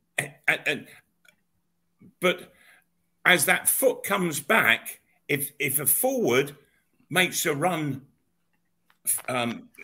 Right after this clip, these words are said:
towards y-, your own goal, towards, uh, the home goal, then, uh, um, then what you do is you step up again, and you, and, and he's offside.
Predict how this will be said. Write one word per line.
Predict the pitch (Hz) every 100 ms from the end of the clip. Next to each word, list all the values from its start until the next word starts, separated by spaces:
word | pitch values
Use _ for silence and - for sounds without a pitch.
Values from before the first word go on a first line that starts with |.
| -
towards | - 156 170 170 - - _
y-, | 90 120 -
your | 120 139
own | 160 156 113
goal, | 175 156 95 123 - _ _ - _ _ _ _ _ _ _ - -
towards, | - 160 160 143 - - _ 127 -
uh, | 120 113 -
the | 107
home | - 160 170
goal, | 120 107 - - _
then, | 135 147 143 - _ _ _ _ -
uh, | 135 -
um, | 127 127 127 - _ -
then | 135 139
what | 214 -
you | 123
do | 202 226
is | 131 127 123
you | 143
step | - 160 143
up | 190 196
again, | 190 110 90 _ _ _ _ _ _ _ _ _ _ _ _ -
and | 143
you, | 143 - 92
and, | 123
and | 135 131 139
he's | 143 143
offside. | 143 143 208 214 107 87